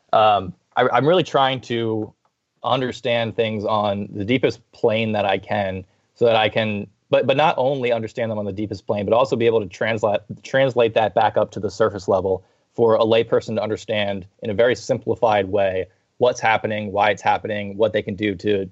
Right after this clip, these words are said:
actually make some changes within their life. So I love the nutrition and the science. Um, I, I love having these new insights that spark for me. And then I love sharing them on my YouTube channel.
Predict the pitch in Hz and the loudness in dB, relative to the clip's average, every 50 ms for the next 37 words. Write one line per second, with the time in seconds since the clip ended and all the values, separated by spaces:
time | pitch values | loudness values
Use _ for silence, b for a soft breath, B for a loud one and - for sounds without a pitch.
0 | _ - 113 110 101 - - 110 101 98 98 98 - - 104 95 - 107 101 101 | _ -2 -2 -2 -2 -2 -2 -4 -2 -2 -2 -4 -4 -6 -8 -6 -4 -4 -2 -2
1 | 95 92 104 98 101 98 95 95 - - 98 - - _ B B B B B B | -4 -4 -4 -4 -2 0 0 0 0 0 -2 -4 -6 _ B B B B B B
2 | B B B B B - 127 120 120 117 113 - _ _ _ _ _ _ _ - | B B B B B 2 4 4 4 4 2 -2 _ _ _ _ _ _ _ 0
3 | 123 135 135 120 120 123 127 127 123 120 117 117 - _ _ _ _ - 104 107 | 2 2 4 4 4 4 4 4 2 0 -6 -12 -18 _ _ _ _ -20 -18 -18
4 | 104 - 143 120 117 107 - - - 123 113 - 127 120 117 117 110 110 104 104 | -8 -4 -4 -2 -2 -4 -4 -2 0 0 0 0 0 0 0 0 0 0 0 -2
5 | - - 117 107 107 107 107 107 104 - - - 120 110 101 98 98 101 101 107 | -2 -2 0 2 4 4 2 2 0 -4 -6 -4 -2 0 0 0 0 0 0 2
6 | 101 101 98 - - 101 98 101 98 101 104 110 107 110 107 95 - 98 98 98 | 2 2 0 0 0 0 2 2 0 2 2 4 4 4 4 2 0 -2 -2 -2
7 | 104 101 101 95 90 107 110 107 107 110 107 104 - - 107 104 101 - - 107 | -2 -4 -6 -6 -4 -4 -2 -2 0 0 -2 -2 0 0 2 2 0 0 -2 -2
8 | 101 - - - - - 117 107 98 - - 117 107 101 101 104 101 98 b b | -2 -2 -4 -6 -2 0 2 2 0 -2 -4 -4 -4 -4 -4 -4 -6 -8 b b
9 | b b b 107 113 113 110 110 110 113 110 101 - - 123 117 113 110 107 104 | b b b -2 0 2 2 4 4 4 2 2 0 2 2 2 2 2 0 0
10 | 101 101 101 98 98 95 98 101 98 - 110 92 - 107 104 101 101 98 98 101 | -2 -2 -2 -2 -2 -2 -2 -4 -4 -4 -6 -4 0 0 0 2 2 0 -2 -4